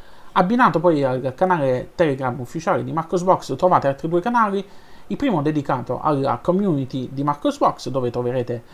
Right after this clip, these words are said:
altri utenti appassionati di Linux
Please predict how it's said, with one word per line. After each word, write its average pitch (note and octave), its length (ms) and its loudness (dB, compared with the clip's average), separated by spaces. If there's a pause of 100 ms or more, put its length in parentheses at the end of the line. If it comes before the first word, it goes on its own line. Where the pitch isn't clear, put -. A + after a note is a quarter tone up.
(160)
altri A#2 420 -6
utenti B2 600 -2 (160)
appassionati C3+ 600 -2
di A#2+ 200 -4
Linux C#3 500 -4